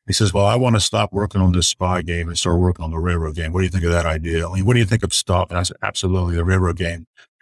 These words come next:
is so exciting. I'm really excited about it. I, I, the spy game is fine, but this is the one I really like to work on." So that was the decision. We went back to the office and they told management that we're gonna do this railroad game and maybe not the spy game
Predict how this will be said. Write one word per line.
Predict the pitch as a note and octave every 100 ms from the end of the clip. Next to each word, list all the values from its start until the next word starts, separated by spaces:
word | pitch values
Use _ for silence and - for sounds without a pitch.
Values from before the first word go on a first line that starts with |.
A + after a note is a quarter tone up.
| -
is | F#2+
so | - G#2
exciting. | F#2 G2 F2 F2
I'm | E2+
really | F2+ F2
excited | - F2 F2
about | E2+ D#2+ E2+ E2+
it. | F2 E2
I, | F2 E2
I, | -
the | F2+ -
spy | - F2+
game | E2+ D#2+
is | E2+
fine, | - G#2 F#2+
but | E2
this | G2 F2+
is | F2
the | E2
one | E2 E2+ E2
I |
really | E2 F2+
like | E2 E2
to | F2+
work | F#2+ F#2
on." | E2 E2
So | - E2+ D#2+ _ _ _ -
that | F#2
was | G2
the | A2
decision. | G2+ A2+ A#2+ F2+
We | F2
went | F#2
back | G2 F#2
to | F#2+
the | F#2
office | F#2 G2 F#2+ F2
and | F2+
they | F2+
told | F2+ F#2+ F#2
management | F#2 F#2+ F2+ E2+
that | F#2+
we're | F#2+ G2
gonna | G#2
do | - G#2+
this | F#2+
railroad | G2 A2 G#2+ F2
game | E2+ F#2 F#2 - - - - - -
and | E2+
maybe | G2 G2
not | G2 G2
the | -
spy | - G2+ G2
game | G2 F#2+